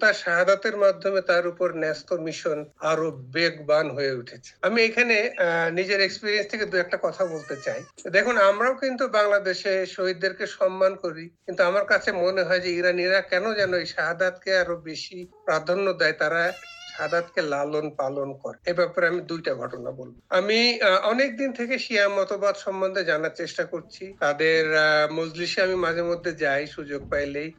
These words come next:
YouTube-এও তাদের বক্তাদের লেকচার আমি শুনে থাকি। তো প্রায়শ তারা একটা কাজ করে, তাদের আলোচনা যে বিষয়ই হোক না কেন, তারা শেষ করে কারবালা দিয়ে, এবং যদি সময় থাকে দু এক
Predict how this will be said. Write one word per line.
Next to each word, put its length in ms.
YouTube-এও 500
তাদের 300
বক্তাদের 580
লেকচার 420
আমি 160
শুনে 240
থাকি। 240
তো 60
প্রায়শ 580
তারা 360
একটা 200
কাজ 340
করে, 320
তাদের 340
আলোচনা 680
যে 340
বিষয়ই 440
হোক 200
না 80
কেন, 260
তারা 360
শেষ 440
করে 300
কারবালা 520
দিয়ে, 280
এবং 420
যদি 180
সময় 360
থাকে 280
দু 180
এক 300